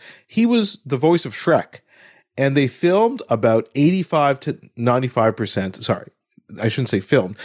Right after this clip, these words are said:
they recorded the voice over f-, first, 'cause I think that's maybe what they do first for animation movies. I don't actually know how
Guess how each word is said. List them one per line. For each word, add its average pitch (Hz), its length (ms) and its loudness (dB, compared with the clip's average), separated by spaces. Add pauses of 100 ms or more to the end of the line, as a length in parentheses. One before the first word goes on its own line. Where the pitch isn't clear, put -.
(120)
they 120 80 2
recorded 120 380 2
the 110 60 -6
voice 107 580 -2 (200)
over 107 340 2
f-, - 260 -18
first, 104 320 -4
'cause 107 100 -6
I 110 100 2
think 147 300 -4 (220)
that's 101 180 -2
maybe 113 220 0
what 107 100 0
they 113 80 -4
do 98 160 -6
first 175 380 -4
for 131 100 0
animation 139 460 -2
movies. 147 260 -2
I 123 60 2
don't - 120 -4
actually 101 300 -10
know 98 100 -12
how - 300 -10